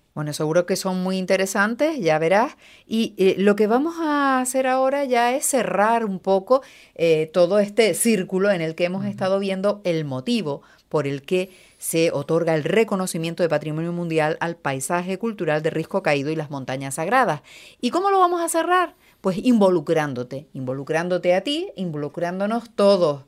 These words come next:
Speaker 1: ¿m? en, eh, ese último apartado, cuatro, que dedicamos a los guardianes del patrimonio.
Speaker 2: Porque el reconocimiento de Risco Caído por el Patrimonio Mundial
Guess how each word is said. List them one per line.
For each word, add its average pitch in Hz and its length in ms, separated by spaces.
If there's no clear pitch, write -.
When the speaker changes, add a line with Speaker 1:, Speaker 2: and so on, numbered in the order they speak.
Speaker 1:
¿m? 180 200
en, 180 480
eh, 170 260
ese 208 540
último 214 360
apartado, 214 520
cuatro, 190 540
que 220 320
dedicamos 208 540
a 208 40
los 196 140
guardianes 170 500
del 147 160
patrimonio. 131 580
Speaker 2:
Porque 143 260
el 131 100
reconocimiento 127 680
de 117 100
Risco 120 240
Caído 156 500
por 120 120
el 113 80
Patrimonio 120 380
Mundial 180 460